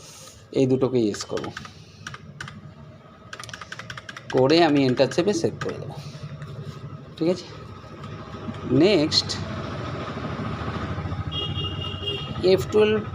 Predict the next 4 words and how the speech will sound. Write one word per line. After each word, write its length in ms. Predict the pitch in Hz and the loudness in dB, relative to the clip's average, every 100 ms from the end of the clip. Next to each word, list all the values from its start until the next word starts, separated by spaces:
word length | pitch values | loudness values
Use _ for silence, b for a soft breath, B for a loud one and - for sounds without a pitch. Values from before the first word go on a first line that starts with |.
| - 156 | -4 2
যদি, 320 | 180 180 190 | 4 6 6
উম, 400 | 180 165 156 151 143 - - - - - - - - - - - - - - - - | 6 6 6 4 0 -8 -10 -10 -12 -14 -14 -16 -18 -18 -18 -18 -18 -16 -16 -18 -6
আমরা 580 | 139 151 170 143 160 180 - - - - - - - - - - - - - - | 2 6 8 8 6 2 -8 -20 -20 -20 -20 -20 -20 -20 -20 -20 -20 -20 -20 -20
ফিক্সড 560 | - 202 214 214 - | 0 4 4 4 -2